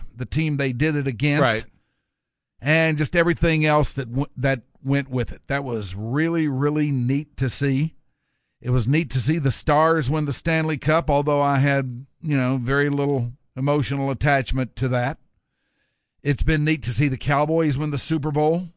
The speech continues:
Speaker 1: every time they had. Now, the first time was the best there for sure because they had come so close so many other times, and it had always eluded them. But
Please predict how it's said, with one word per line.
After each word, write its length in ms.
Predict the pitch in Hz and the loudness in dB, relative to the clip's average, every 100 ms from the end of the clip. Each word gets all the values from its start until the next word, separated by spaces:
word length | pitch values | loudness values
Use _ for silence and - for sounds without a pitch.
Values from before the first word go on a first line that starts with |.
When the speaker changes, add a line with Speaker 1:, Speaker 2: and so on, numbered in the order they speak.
| _ _ _ _ - | _ _ _ _ -6
Speaker 1:
every 240 | 135 143 | -4 -2
time 320 | - 147 143 | -2 0 0
they 180 | 139 139 | 0 0
had. 240 | 135 147 | 0 0
Now, 140 | 156 139 | 0 0
the 80 | 123 | -2
first 380 | - 190 208 - | 0 2 2 0
time 440 | 131 127 135 143 | -2 0 -2 -4
was 560 | - 123 127 120 - - _ _ _ _ | -6 -4 -4 -4 -8 -10 _ _ _ _
the 140 | 127 | -6
best 360 | 123 147 131 - | 0 0 0 -2
there 240 | 143 139 127 | -2 -2 -4
for 140 | 135 | -8
sure 480 | 123 180 170 104 - _ _ _ _ _ _ _ _ _ | -6 -2 -2 -4 -12 _ _ _ _ _ _ _ _ _
because 720 | 123 - 139 131 123 - - - _ | -2 2 2 2 -2 -6 -10 -16 _
they 220 | 127 135 | -10 -6
had 140 | 147 127 | -6 -4
come 460 | 156 147 139 135 | -2 0 0 -4
so 320 | - - 156 | -6 -4 -4
close 640 | 170 180 180 151 156 - - - _ _ _ _ _ _ | -2 0 2 2 -2 -4 -8 -16 _ _ _ _ _ _
so 260 | - 170 175 | -2 0 2
many 240 | 180 180 | 4 2
other 200 | 160 143 | 2 0
times, 680 | 131 127 123 127 143 - - _ _ _ | 0 2 2 0 0 -4 -10 _ _ _
and 640 | 120 127 135 139 135 135 131 | -4 -2 -2 -2 -2 -4 -4
it 120 | 135 | -2
had 220 | 131 120 | -2 -4
always 540 | 135 135 139 139 143 | -2 0 0 0 0
eluded 400 | 131 151 156 131 | 0 0 0 -2
them. 180 | 113 135 | 0 0
But 160 | 131 127 | 0 -2